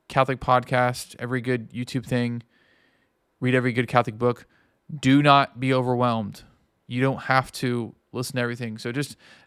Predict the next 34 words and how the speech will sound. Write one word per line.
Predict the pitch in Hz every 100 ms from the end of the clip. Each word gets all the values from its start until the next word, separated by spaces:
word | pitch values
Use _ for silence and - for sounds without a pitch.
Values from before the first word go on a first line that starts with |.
| -
ask | 147 147
the |
Holy | 147 139
Spirit | 139 127
to | 120
highlight | 123 120 107
things | 123 113 -
for | 117
you. | 110 113 - _ _ _ -
But | 123
yeah, | 113
th-, | - -
s-, | - - -
certainly | - 131 143 123
excited | - - 120 117 113
to | 120 113 113 113 - _ _ _ _ _ _ _ _ - _ _ _ _ _ _ -
go | 139
on | 147
this | 127
journey | 160 175
with | 131
you | 123
all. | 113 113 - _ _ _ _ _ _ _ _ _ _ -
I'll | 180
just | 185
go | 196
ahead | 175
and |
close | 131 143 139
this | 131
in | 120
a | 107
prayer. | - 120
In | 160